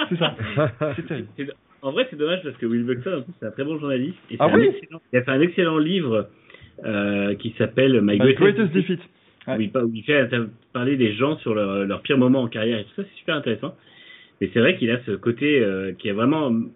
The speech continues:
Speaker 3: en-, été amplifié, parce qu'avant, ses débriefs post-Grand Prix, ça allait, mais là, c'est vraiment amplifié par son côté maniéré Netflix.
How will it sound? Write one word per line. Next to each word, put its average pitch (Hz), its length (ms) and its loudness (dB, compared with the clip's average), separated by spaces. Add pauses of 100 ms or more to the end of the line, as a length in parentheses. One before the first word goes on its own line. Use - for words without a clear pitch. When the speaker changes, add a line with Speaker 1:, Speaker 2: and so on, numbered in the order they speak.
(560)
Speaker 3:
en-, 135 220 -8
été 135 200 -2
amplifié, 147 300 -2
parce - 80 -4
qu'avant, 170 240 0
ses - 80 -6
débriefs 127 420 0
post-Grand 120 420 -4
Prix, 170 200 -8
ça 117 60 -2
allait, 127 160 0
mais 110 100 -2
là, 120 160 -4
c'est 101 80 -8
vraiment 101 200 -4
amplifié 123 320 -6
par 110 120 -12
son - 100 -10
côté 95 200 -6
maniéré 104 400 2
Netflix. - 360 -8